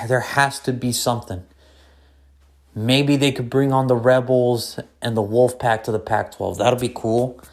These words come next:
Maybe Fresno, San Diego State. Maybe Colorado State and San Diego State. I don't know. Boise State.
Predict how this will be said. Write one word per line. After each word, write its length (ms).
Maybe 360
Fresno, 520
San 300
Diego 280
State. 520
Maybe 480
Colorado 680
State 540
and 460
San 300
Diego 380
State. 300
I 120
don't 160
know. 400
Boise 440
State. 520